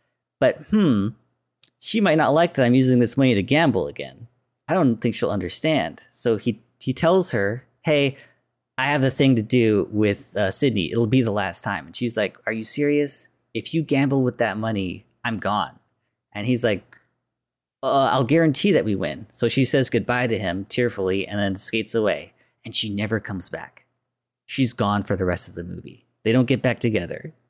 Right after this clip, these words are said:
That's <laughs> it. That's it for Gloria. So they, they win this game. They get the money. He goes back to the hotel where they were staying at, and she's gone.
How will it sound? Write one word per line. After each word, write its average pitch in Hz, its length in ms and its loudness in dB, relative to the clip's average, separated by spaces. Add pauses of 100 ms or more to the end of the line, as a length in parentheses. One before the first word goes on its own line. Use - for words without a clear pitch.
That's 120 260 0
<laughs> - 0 -
it. - 320 -2 (160)
That's 139 240 -2
it 147 100 2
for 113 140 -4
Gloria. 104 520 -2 (760)
So 127 200 2
they, 139 380 4
they 120 140 2
win 151 280 4
this 139 180 2
game. 131 560 0 (1040)
They 101 100 -4
get 139 180 0
the 147 80 2
money. 131 300 4
He 120 120 2
goes 120 160 4
back 127 220 0
to 120 120 -2
the 120 180 2
hotel 123 360 2
where 123 80 4
they 101 100 2
were 98 80 0
staying 85 360 -6
at, 90 100 -6
and 92 80 -12
she's 113 200 -2
gone. 107 360 -2